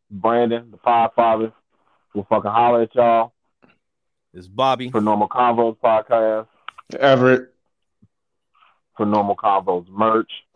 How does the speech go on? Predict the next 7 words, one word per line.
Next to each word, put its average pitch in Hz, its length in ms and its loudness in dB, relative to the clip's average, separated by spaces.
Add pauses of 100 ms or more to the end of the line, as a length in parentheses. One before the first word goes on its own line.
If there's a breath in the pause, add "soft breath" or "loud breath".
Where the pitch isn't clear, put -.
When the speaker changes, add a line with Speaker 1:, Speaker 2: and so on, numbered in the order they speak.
(760)
Speaker 1:
For 104 140 0
our 92 120 0
Patreon, 113 920 -2
patreon 110 500 -2
dot 104 200 2
com 113 480 0 (880)
backslash 113 760 0